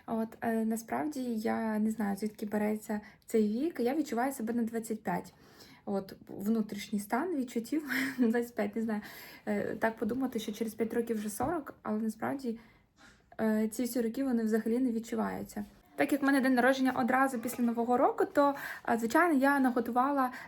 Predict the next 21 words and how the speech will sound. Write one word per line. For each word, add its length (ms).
е, 140
вчора-позавчора, 1000
е, 180
одразу 600
собі 260
святковий 400
стіл 300
і 80
на 100
день 160
народження. 520
Спочатку 440
я 80
думала, 280
можливо, 320
замовити 440
суші 680
собі 220
на 100
день 140
народження, 280